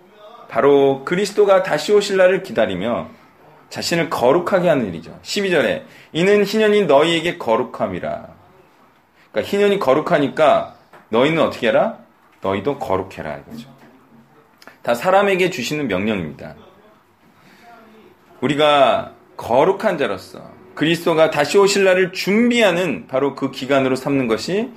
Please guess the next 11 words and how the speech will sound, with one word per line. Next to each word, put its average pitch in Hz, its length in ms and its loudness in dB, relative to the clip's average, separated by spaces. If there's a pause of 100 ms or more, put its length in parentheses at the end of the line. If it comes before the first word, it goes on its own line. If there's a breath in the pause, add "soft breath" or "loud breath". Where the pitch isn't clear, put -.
(300 loud breath)
또한 139 180 0
희년이 185 540 0
되어야 101 480 -2
하겠습니다. 135 500 -10 (1000 loud breath)
그리고 165 300 0
칠 220 260 0
년 220 200 6
중 151 500 -4 (320 loud breath)
일 208 180 2
년을 202 340 4
헌신했다가 185 960 0